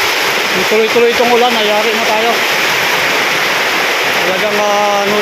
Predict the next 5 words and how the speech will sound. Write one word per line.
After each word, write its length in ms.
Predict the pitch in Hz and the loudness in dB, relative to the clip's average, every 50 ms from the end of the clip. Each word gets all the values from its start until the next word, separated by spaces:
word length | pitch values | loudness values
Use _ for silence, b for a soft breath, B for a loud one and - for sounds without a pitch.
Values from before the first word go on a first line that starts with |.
| 202 - | 0 0
choice. 260 | 240 240 233 - - - - - - - - - - - - - - - - - - - - - - - - - - - - - - - - - - - - - - - - - - - - - - 185 | 0 0 0 0 -2 -2 -2 -2 -2 -2 -2 -2 -2 -2 -2 -2 -2 -2 -2 -2 -2 -2 -2 -2 -2 -2 -2 -2 -2 -2 -2 -2 -2 -2 -2 -2 -2 -2 -2 -2 -2 -2 -2 -2 -2 -2 -2 -2 -2 0
Sana 160 | 196 220 240 | 0 2 2
wag 160 | 226 214 185 | 2 2 2
na 100 | 196 220 196 | 2 0 0
humangin. 400 | 202 208 214 214 214 226 233 233 | 2 2 2 2 2 0 0 0